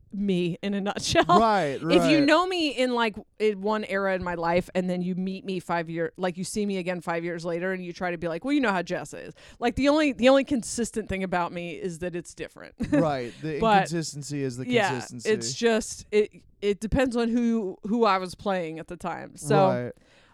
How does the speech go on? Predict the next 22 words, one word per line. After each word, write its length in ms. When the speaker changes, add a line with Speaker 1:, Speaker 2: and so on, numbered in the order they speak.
Speaker 1:
I 100
was 160
so 800
into 440
it. 240
And 160
then 100
the 100
rules, 640
I 40
was 80
trying 180
to 60
think 180
the 80
other 200
day, 500
how 160
did 120
I 100
feel 320
about 680